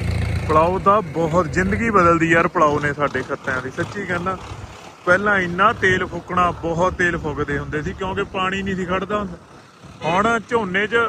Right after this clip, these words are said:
ਮੈਂ ਕਹਿੰਦਾ ਯਾਰ ਪਾਣੀ ਸੁੱਕਦਾ ਤੱਕ ਨਹੀਂ ਹੈਗਾ। ਜਿਹੜੇ ਖੱਤਿਆਂ 'ਚ ਪਲਾਓ ਫਿਰ ਜਾਂਦਾ ਨਾ ਇੱਕ ਵਾਰ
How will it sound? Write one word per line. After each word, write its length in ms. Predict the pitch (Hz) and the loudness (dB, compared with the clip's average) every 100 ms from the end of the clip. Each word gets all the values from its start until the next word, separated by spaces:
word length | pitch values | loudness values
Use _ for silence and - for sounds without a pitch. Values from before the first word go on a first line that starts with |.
| - | -2
ਮੈਂ 240 | 180 180 180 | -2 0 -2
ਕਹਿੰਦਾ 300 | 190 190 185 | -4 -4 -4
ਯਾਰ 140 | 180 | -4
ਪਾਣੀ 320 | 165 180 196 | -4 -6 -6
ਸੁੱਕਦਾ 480 | - 165 - 190 196 | -6 -8 -6 -4 -4
ਤੱਕ 260 | 180 160 151 | -2 -4 -6
ਨਹੀਂ 160 | 143 | -10
ਹੈਗਾ। 240 | 139 135 151 | -8 -6 -4
ਜਿਹੜੇ 260 | 151 180 | -4 -4
ਖੱਤਿਆਂ 260 | 180 180 175 | -6 -6 -6
'ਚ 40 | |
ਪਲਾਓ 320 | 160 165 160 | -4 -4 -4
ਫਿਰ 220 | 160 165 160 | -4 -8 -8
ਜਾਂਦਾ 240 | 165 180 | -12 -14
ਨਾ 100 | 196 | -16
ਇੱਕ 140 | 185 | -16
ਵਾਰ 120 | 175 | -18